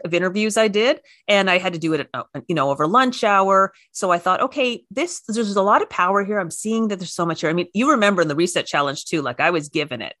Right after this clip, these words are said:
Like, I was probably the most keen person in there. I, because it's just, it felt so great. I'd found, it's like, I'd found something that I really needed. It's like,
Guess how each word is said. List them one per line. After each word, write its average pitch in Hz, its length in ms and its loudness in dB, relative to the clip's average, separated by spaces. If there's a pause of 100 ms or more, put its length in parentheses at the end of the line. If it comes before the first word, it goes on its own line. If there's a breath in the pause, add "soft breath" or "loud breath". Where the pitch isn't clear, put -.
Like, 131 200 -6
I 156 160 2
was 156 380 -2
probably 190 460 2
the 165 100 -2
most 160 360 -4
keen 185 320 -4
person 175 320 2
in 185 100 0
there. 147 140 0
I, 185 80 0
because 247 420 -2
it's 233 160 -8
just, 311 240 -8 (240 loud breath)
it 247 180 0
felt 339 240 4
so 453 140 0
great. 226 320 2
I'd 165 160 2
found, 277 560 -4 (160 soft breath)
it's 226 160 -8
like, 233 140 -4
I'd 196 180 -4
found 262 340 2
something 226 300 -2
that 175 100 -2
I 170 40 -2
really 165 340 0
needed. 196 440 0 (140)
It's 170 140 -8
like, 180 160 -2